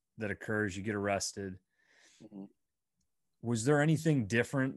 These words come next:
Speaker 1: this time as opposed to times before where I'm assuming, you know, people had found out and there were consequences along the way, but I mean, what
Speaker 2: Mm-hmm.
Speaker 1: was,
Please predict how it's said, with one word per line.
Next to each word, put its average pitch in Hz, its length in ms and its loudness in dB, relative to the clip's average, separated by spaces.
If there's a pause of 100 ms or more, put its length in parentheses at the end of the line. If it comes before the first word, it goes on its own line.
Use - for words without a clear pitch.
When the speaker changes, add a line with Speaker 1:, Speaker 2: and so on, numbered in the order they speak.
Speaker 1:
this 117 460 -2
time 139 540 -2 (420)
as 113 180 0
opposed 117 460 -2
to 110 80 -6
times 110 380 0
before 113 500 -2
where 107 380 2 (600)
I'm 117 120 0
assuming, 110 680 0 (380)
you 110 140 -2
know, 104 260 -2 (640)
people 127 320 2
had 113 180 2
found 113 520 2
out 113 260 4
and 110 80 -2
there 110 100 0
were 98 80 0
consequences 113 760 -2
along 104 320 2
the 98 80 -2
way, 110 300 0
but 104 320 -4
I 110 60 -6
mean, 104 160 -2
what 131 140 4
Speaker 2:
Mm-hmm. - 20 0
Speaker 1:
was, 127 200 -2